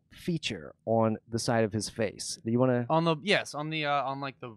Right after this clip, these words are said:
Speaker 2: right side of his face, it's almost like, um,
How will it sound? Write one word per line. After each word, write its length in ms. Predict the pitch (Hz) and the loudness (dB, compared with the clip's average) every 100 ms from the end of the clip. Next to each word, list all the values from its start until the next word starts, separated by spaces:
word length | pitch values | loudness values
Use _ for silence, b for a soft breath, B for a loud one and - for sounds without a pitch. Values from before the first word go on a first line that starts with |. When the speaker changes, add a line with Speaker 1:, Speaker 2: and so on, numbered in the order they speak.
| 110 | -2
Speaker 2:
right 320 | 165 214 233 | 2 2 0
side 420 | - 180 175 170 | 0 4 4 4
of 100 | 135 | -2
his 320 | 123 151 147 | -6 -6 -6
face, 500 | - 139 127 117 107 - _ _ _ _ - | -6 -4 -2 -4 -10 -18 _ _ _ _ -6
it's 260 | 151 156 - | -4 -4 -4
almost 560 | 180 214 233 226 214 - | -2 0 2 2 2 0
like, 500 | 143 147 139 131 - | 2 2 2 -2 -4
um, 640 | 135 127 123 117 113 117 | -2 0 0 -2 -6 -12